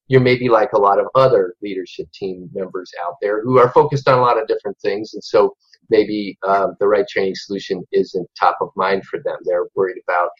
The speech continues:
making Wall Street happy or making payroll. Um, now, what, what, what, what does your director of training have to say to you? What do they need to bring up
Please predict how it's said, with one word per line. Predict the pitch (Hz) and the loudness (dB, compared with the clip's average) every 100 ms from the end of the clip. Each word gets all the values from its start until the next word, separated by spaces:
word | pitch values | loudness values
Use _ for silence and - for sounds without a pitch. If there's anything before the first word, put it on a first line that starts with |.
| _ _ - | _ _ 0
making | 95 92 | 0 4
Wall | 95 98 | 6 4
Street | - 95 92 87 | 2 -6 -6 -2
happy | 87 82 87 82 | -2 -4 -8 -4
or | 82 80 - | -4 -4 -2
making | - - - | -2 -2 2
payroll. | 107 95 90 - _ _ - - - | 4 4 0 -4 _ _ -8 -4 0
Um, | 92 92 - 104 | 0 0 -6 0
now, | 127 131 123 - - _ - | 2 4 2 0 -10 _ 2
what, | 104 101 | 2 4
what, | 104 107 - | 2 2 2
what, | - - - | 2 2 2
what | 113 127 | 4 4
does | 131 | 2
your | 123 110 101 - | -2 -2 -2 0
director | 101 95 98 | -2 -2 -6
of | 92 | -6
training | - 98 95 90 | -4 -4 -4 -8
have | 87 - | -10 -12
to | - | -12
say | - 87 | -8 -8
to | |
you? | 87 85 | -6 -2
What | 101 | 0
do | 98 | 2
they | 101 | 2
need | 101 95 | 0 -4
to | - - | -6 -2
bring | 98 95 | -2 -2
up | 92 | -4